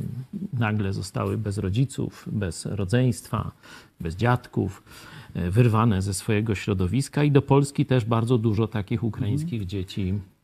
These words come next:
Speaker 1: trafiło. E, wiem, że szczególnie leży ci na sercu historia rodziny państwa Zabłockich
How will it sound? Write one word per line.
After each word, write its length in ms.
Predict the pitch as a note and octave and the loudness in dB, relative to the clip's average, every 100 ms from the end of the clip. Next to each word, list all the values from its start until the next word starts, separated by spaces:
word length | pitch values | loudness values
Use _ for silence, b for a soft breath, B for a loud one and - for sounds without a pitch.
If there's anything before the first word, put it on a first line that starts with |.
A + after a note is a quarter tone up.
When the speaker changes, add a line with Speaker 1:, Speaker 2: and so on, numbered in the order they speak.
| _ | _
Speaker 1:
trafiło. 640 | - A2 - G#2+ C#2 D2 F#3 - _ _ _ _ _ - B B B B - | -2 -2 0 0 0 -4 -6 -6 _ _ _ _ _ -20 B B B B -4
E, 180 | F#2+ F#2 | -2 4
wiem, 260 | A2+ G#3 | 4 6
że 420 | D#3+ E3 D3+ D3 D3 | 6 4 4 4 0
szczególnie 840 | C#3+ - B2+ D#3+ E3 G#2+ F#2+ G2 D#3+ D3+ A#2+ | 0 2 6 6 6 6 4 2 2 0 2
leży 300 | A#2+ B2+ C#3+ | 4 4 0
ci 160 | - C3 | 0 2
na 120 | A2+ | 2
sercu 800 | - B2 A#2+ - A#2 A2+ A2+ A2+ | 2 0 0 0 2 2 0 0
historia 680 | - A2 B2+ B2 A#2+ A2 A#2+ | -2 0 2 2 4 4 2
rodziny 380 | A#2 G#2 A#2 G#2+ | 2 2 2 2
państwa 600 | A2+ A2 - - G#2+ B2 D3 | 0 0 -2 -2 -2 -2 2
Zabłockich 840 | A#2+ A2 B2+ G#2 - A2 F#2 | 4 6 4 2 -2 -2 -2